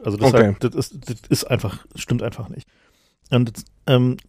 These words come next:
Speaker 1: bei dem zweiten Punkt, <clears throat> was das Ausgrenzen angeht, und, ähm, ist es halt so, das funktioniert halt eben nicht mehr,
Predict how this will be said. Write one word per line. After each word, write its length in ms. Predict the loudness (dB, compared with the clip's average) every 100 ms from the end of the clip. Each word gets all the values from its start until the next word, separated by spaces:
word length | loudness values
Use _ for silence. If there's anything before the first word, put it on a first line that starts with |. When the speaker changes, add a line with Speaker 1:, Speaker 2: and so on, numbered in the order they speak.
| -2
Speaker 1:
bei 80 | 0
dem 100 | 0
zweiten 360 | 0 0 -2
Punkt, 300 | -2 -2 -2 -2
<clears throat> 40 |
was 300 | 4 4 4
das 100 | 0
Ausgrenzen 640 | -6 -6 -4 -4 -4 -6 -8 -8
angeht, 400 | -4 -2 -2 -2
und, 240 | -6 -6
ähm, 300 | -4 0 0 -2 -8 _
ist 140 | -2 2
es 60 |
halt 120 | 2
so, 100 | 2
das 120 | -2 -2
funktioniert 600 | -4 0 2 2 2 2
halt 160 | 0 0
eben 220 | -2 0
nicht 240 | 0 0
mehr, 280 | 0 0 0